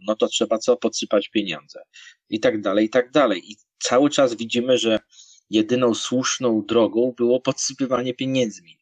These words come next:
co się oczywiście nie sprawdzało w żaden sposób, nie przekładało się na efektywność, bo nie ma tego zarządzania.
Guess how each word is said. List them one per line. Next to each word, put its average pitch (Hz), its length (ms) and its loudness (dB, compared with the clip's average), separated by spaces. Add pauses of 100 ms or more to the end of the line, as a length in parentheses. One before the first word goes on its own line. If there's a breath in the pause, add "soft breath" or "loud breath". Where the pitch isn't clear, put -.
co 110 220 -2
się - 180 0
oczywiście 120 560 -6
nie 185 160 -6
sprawdzało 220 600 0
w 135 40 0
żaden 110 360 0
sposób, - 420 -4
nie 123 80 -2
przekładało 123 600 2
się - 160 -6
na 110 140 2
efektywność, - 800 -4 (460 loud breath)
bo 113 180 -2
nie 120 160 0
ma 107 120 2
tego 113 260 0
zarządzania. 110 720 -4